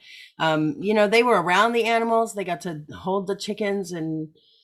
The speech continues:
you know, we also had dogs. We had two dogs. Um, we had a cat that showed up in the middle of the storm with, you know, all kinds of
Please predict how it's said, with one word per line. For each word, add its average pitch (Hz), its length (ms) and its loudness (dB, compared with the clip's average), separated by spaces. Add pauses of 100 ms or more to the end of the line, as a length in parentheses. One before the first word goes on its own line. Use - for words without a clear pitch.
(220)
you 170 120 -4
know, 160 280 2
we 156 200 -2
also 165 280 0
had 180 200 -4
dogs. 180 500 4
We 170 60 -6
had 156 140 -8
two 190 140 -4
dogs. 156 600 -2 (140)
Um, 131 520 -8 (360)
we 170 220 0
had 180 120 2
a 156 60 -2
cat 202 420 6
that 190 160 -8
showed 190 280 -2
up 185 220 -2
in 165 100 -6
the 165 60 -4
middle 170 260 -4
of 147 100 -6
the 143 100 -8
storm 196 640 0
with, 160 340 -10 (540)
you 170 120 -6
know, 156 240 2
all 165 200 0
kinds 160 400 -2
of 151 260 -4